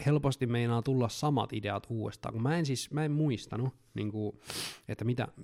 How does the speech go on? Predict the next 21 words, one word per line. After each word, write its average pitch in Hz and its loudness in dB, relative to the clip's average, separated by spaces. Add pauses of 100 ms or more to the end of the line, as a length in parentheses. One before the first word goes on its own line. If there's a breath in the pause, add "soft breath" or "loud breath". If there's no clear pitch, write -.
minkälaisia 120 2 (140)
videoita 117 2
mä 113 2
oon 120 0
tehnyt 143 2
viime 107 2
joulukuussa. 107 0 (280)
Mä 117 0
en 120 2
oikeasti 123 0
muistanut 117 -2
kuin - -12
vaan, 110 0
niinku, 107 -2
pari 110 0
kolme 107 -2
niistä. 104 -6 (1040)
Ja 123 -2
mä 123 -2
kävin 131 -2
sitten 120 -4